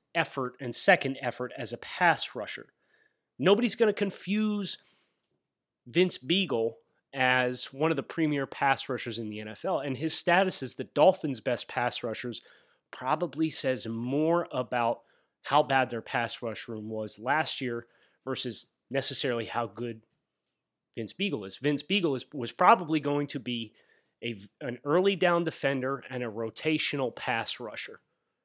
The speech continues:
Probably was not going to command eighty plus percentage of the snaps that the Dolphins take this year. But how the Dolphins choose to replace him,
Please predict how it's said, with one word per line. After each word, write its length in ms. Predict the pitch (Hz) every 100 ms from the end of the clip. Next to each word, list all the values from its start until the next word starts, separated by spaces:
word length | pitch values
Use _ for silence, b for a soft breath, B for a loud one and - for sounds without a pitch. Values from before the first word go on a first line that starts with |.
| _
Probably 440 | - 185 226 202 208
was 200 | 190 165
not 240 | 165 170
going 220 | 175 170
to 120 | -
command 640 | - 151 147 147 147 143 143 -
eighty 240 | 139 131
plus 300 | - 131 123
percentage 520 | - 127 127 117 107
of 100 | 104
the 60 | 104
snaps 640 | - 135 117 110 - - b b b b
that 140 | 110
the 80 | 113
Dolphins 380 | 104 101 - 113
take 260 | - 233 110
this 240 | 90 -
year. 80 | - _ _ _ _ _ _ _ _ _ _ _ _ _ _ _
But 120 | 151 143
how 300 | 151 196 185
the 100 | 175
Dolphins 440 | 165 151 147 135
choose 580 | - 156 147 139 - - -
to 140 | 123
replace 440 | 117 190 202 196
him, 180 | 196 185